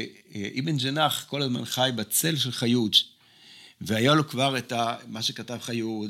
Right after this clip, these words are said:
ומה שהוא עצמו, אבן ג'נח, הוסיף עליו, וכמעט בהרבה מאוד שורשים הוא אומר, "את זה תסתכל, את זה כבר דן בו חיוג, וזה אנחנו כבר השגנו בספר ההשגה, וכתבנו עוד פה ועוד שם", ומפנה את הקורא,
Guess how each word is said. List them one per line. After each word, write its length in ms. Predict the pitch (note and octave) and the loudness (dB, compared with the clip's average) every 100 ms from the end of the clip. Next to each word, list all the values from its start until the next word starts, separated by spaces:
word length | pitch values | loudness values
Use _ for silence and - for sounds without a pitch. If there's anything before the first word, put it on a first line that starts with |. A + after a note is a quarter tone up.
| F2+ | -6
ומה 260 | G2+ A2 | -8 -2
שהוא 560 | A2 A#2 A2+ A#2 C3+ A#2+ | 4 4 4 -2 -2 -4
עצמו, 400 | A#2 A#2 A#2 A#2+ | -4 -4 -4 -4
אבן 220 | A2+ A#2 | -2 -4
ג'נח, 320 | G2+ A2+ A2+ - | -4 -6 -8 0
הוסיף 400 | - - B2 B2 | 2 2 0 -2
עליו, 320 | A2+ A2 G2 - - - - | -2 -4 -6 -10 -20 -20 -10
וכמעט 440 | A#2+ C3+ E3+ G3 D3+ | -4 2 4 4 2
בהרבה 300 | C#3 C#3 A3 | 0 2 2
מאוד 180 | G#3+ | 4
שורשים 340 | G3+ G#3 G3 G#3 | 4 8 6 6
הוא 100 | F3 | 0
אומר, 260 | F3+ F3 | 2 2
"את 80 | D3 | 4
זה 100 | A3+ | 2
תסתכל, 580 | A3 F#3 F3+ G#3 G3 E3 | -2 -4 0 4 4 4
את 100 | B2 | 2
זה 180 | E3+ G3+ | 0 -2
כבר 240 | D#3+ D#3+ | 0 0
דן 240 | C3+ D3+ D#3+ | 2 2 0
בו 80 | C#3+ | -4
חיוג, 480 | - A#2+ B2+ C3 A#2 G#2 A2 | -2 0 0 0 0 0 2
וזה 400 | C#3+ G#2+ D3 C#3+ | 2 2 0 2
אנחנו 320 | B2+ C3+ B2+ | 0 -2 -4
כבר 120 | B2 | 0
השגנו 520 | B2 - C#3 C3 C3 | 6 6 6 0 -2
בספר 460 | A2+ A2 C3+ C3 C3 | 0 2 0 0 0
ההשגה, 600 | B2+ - B2 A2+ B2+ B2 | 4 4 4 2 2 0
וכתבנו 440 | A#2 A#2 B2+ B2 B2+ | -4 -6 -6 -6 -4
עוד 200 | C3 C#3 | -6 -6
פה 140 | C3+ | -6
ועוד 280 | B2+ C3 B2 | -6 -6 -4
שם", 140 | C3+ B2+ | -4 -4
ומפנה 360 | B2+ B2 E3 | -6 -4 -2
את 120 | F3+ | -2
הקורא, 320 | D#3 D#3+ D#3+ | -4 -4 2